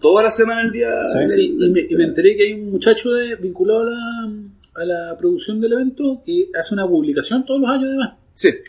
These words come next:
Speaker 1: el Yanko Super.
Speaker 3: Yanko Super, él.
Speaker 1: Un gran
Speaker 3: Sí,
Speaker 1: teórico del
Speaker 3: sí,
Speaker 1: cómic.
Speaker 3: me, me encantaría ese, ese
Speaker 1: Es muy buen cabrón.
Speaker 3: Oye,
Speaker 1: Sí.
Speaker 3: yo quiero hablar de otro evento más chiquitito todavía, ya que estamos hablando de eventos que hay más chiquititos, pero con el mismo cariño y, y el mismo
Speaker 1: Ah,
Speaker 3: afecto,
Speaker 1: sí.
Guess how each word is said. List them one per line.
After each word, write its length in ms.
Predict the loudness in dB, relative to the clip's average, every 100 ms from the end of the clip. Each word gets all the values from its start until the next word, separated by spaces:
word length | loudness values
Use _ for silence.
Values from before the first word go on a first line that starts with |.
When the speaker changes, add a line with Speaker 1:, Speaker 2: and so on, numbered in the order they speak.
| -8
Speaker 1:
el 100 | 2
Yanko 240 | 2 2
Super. 380 | -2 0 0 -2
Speaker 3:
Yanko 260 | -4 -2 2
Super, 240 | 2 0 2
él. 180 | 0 2
Speaker 1:
Un 80 | 2
gran 180 | 0 2
Speaker 3:
Sí, 80 |
Speaker 1:
teórico 300 | 2 2 4 0
del 80 |
Speaker 3:
sí, 60 | 0
Speaker 1:
cómic. 200 | 2 2
Speaker 3:
me, 80 | 0
me 180 | -4 -6
encantaría 360 | -4 0 2 2
ese, 160 | 0 -8 -8
ese 140 | -6 0
Speaker 1:
Es 160 | 2 2
muy 120 | 2
buen 140 | 2 -2
cabrón. 260 | -6 -6 4
Speaker 3:
Oye, 100 | 4
Speaker 1:
Sí. 60 | 6
Speaker 3:
yo 60 |
quiero 360 | 4 4 2 4
hablar 200 | 4 6
de 60 | 6
otro 200 | 6 2
evento 400 | 0 2 -2 0
más 140 | -2 -2
chiquitito 380 | 4 6 6
todavía, 220 | 6 6 4
ya 60 | 4
que 60 |
estamos 180 | 6 8
hablando 200 | 6 4
de 60 | 0
eventos 200 | 0 2
que 80 | 4
hay 100 | 2
más 100 | 2
chiquititos, 340 | 4 4 4 2 4
pero 100 | 4
con 140 | 4
el 60 | 2
mismo 280 | 0 2 6
cariño 380 | 6 6 2 -4 -4 -2
y, 140 | 2
y 20 | 4
el 140 | 4
mismo 560 | 0 -2 0 0 0 0
Speaker 1:
Ah, 40 |
Speaker 3:
afecto, 320 | 2 4 6 4
Speaker 1:
sí. 200 | 2